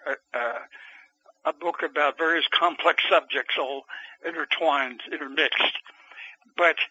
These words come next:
when I think about it, and having a small publisher bring the book out, I'm, and I'm thinking, like, well, there are hundreds of thousands of people who have actually read my other books. <laughs> You know, you'd think there would be some, uh, more interest in this,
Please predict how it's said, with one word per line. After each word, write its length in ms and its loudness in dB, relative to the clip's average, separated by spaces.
when 140 4
I 80 8
think 260 4
about 320 4
it, 180 0
and 280 -10
having 460 -2
a 60 2
small 240 4
publisher 540 0
bring 220 -6
the 60 -8
book 280 -6
out, 200 0
I'm, 140 -4
and 140 -2
I'm 160 -10
thinking, 300 -2
like, 220 0
well, 200 0
there 120 -2
are 60 -2
hundreds 320 2
of 160 4
thousands 380 6
of 60 -18
people 260 -2
who 80 -8
have 120 6
actually 260 0
read 280 2
my 160 4
other 180 2
books. 360 -12
<laughs> 120 -14
You 80 -16
know, 180 -2
you'd 320 -8
think 160 -2
there 100 -4
would 180 -4
be 140 2
some, 300 6
uh, 500 2
more 240 2
interest 320 0
in 160 -2
this, 200 4